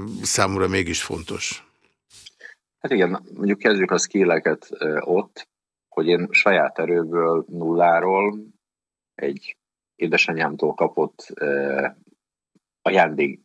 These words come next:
Speaker 2: B T-től eljutottam egy háromszáz főt foglalkoztató, ö, jó pár milliárdos árbevételű és,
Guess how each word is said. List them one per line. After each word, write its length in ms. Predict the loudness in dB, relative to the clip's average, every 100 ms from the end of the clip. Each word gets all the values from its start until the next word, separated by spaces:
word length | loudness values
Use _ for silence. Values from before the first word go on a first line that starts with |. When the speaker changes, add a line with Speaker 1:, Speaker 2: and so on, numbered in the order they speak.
| _
Speaker 2:
B 160 | -2 0 0
T-től 600 | 2 2 2 2 4 2 0
eljutottam 720 | -2 -2 -2 -4 -4 -4 -2
egy 320 | -2 -4 -6
háromszáz 920 | -6 2 2 2 -4 -2 -2 -2 -12 -4
főt 380 | 0 0 -4 -8
foglalkoztató, 1160 | -4 0 0 0 -4 -6 -6 -4 -2 0 0 -2
ö, 460 | -6 -4 -2 -2 -4 -6 -14 _ _ -20 -14
jó 280 | -4 -2 0
pár 240 | 0 0
milliárdos 800 | 0 -4 -4 -4 -4 -2 -2 -2
árbevételű 760 | 0 0 -2 -4 -4 -4 -6 -4
és, 360 | -2 -2 -4